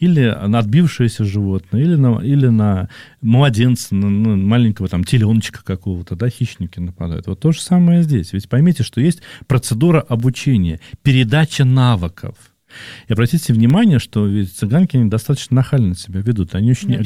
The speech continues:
Speaker 1: агрессивно себя ведут, и они с напором с таким. Что это, что, что происходит? А происходит следующее, что ва-, вы теряете контроль. Вы теряете контроль. И особенно, когда вас начинают трогать.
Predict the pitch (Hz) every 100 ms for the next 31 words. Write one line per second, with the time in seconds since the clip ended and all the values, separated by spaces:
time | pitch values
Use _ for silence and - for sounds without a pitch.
0 | 110 110 190 196 220 165 - 101 95 90
1 | 87 87 104 147 - 131 131 151 123 90
2 | - 87 - 92 - - - - - 165
3 | 156 127 - - 143 123 120 - 123 113
4 | 107 - 80 78 92 123 - 165 160 -
5 | 156 107 - 82 - - - - - 120
6 | 123 185 180 120 113 107 110 160 147 139
7 | 139 127 - 120 120 113 104 82 - _
8 | _ _ _ _ _ - 107 147 147 131
9 | 127 - - 107 104 - 85 95 - -
10 | - - 110 190 190 156 107 113 143 -
11 | - - 123 120 104 - 110 95 85 -
12 | -